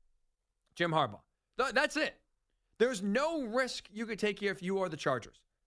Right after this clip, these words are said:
You can't try out a first-time head coach. There is no retread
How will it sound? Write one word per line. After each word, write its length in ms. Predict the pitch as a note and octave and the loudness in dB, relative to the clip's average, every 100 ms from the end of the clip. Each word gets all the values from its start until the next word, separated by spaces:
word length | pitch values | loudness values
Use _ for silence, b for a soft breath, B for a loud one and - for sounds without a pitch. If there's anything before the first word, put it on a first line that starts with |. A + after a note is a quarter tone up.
| _ _ _ _ | _ _ _ _
You 260 | D3 B3+ D4+ | -2 0 -2
can't 500 | - B3 B3 A#3+ - _ _ _ _ _ _ _ _ _ _ _ _ _ _ _ _ _ _ _ _ | -4 -2 0 0 -4 _ _ _ _ _ _ _ _ _ _ _ _ _ _ _ _ _ _ _ _
try 460 | - - G#3+ A#3 G#3+ | -10 0 2 2 4
out 340 | G3+ E3 B2 - _ _ _ _ _ | 4 4 0 -10 _ _ _ _ _
a 120 | F#3+ F3 | -2 -2
first-time 560 | - G3+ G3+ - F#3 | 0 -2 0 -2 -2
head 180 | F3 E3+ | -2 -2
coach. 380 | C#3+ B2 - - _ _ - | -4 -6 -10 -20 _ _ 2
There 220 | F#3 C#4 | 2 4
is 160 | C4+ G3+ | -2 -2
no 280 | A#3 A#3+ A3 | 0 0 -2
retread 880 | D#3 A3 B3 - - D#3+ B2+ A#2+ | -4 -4 -4 -6 -2 0 0 -4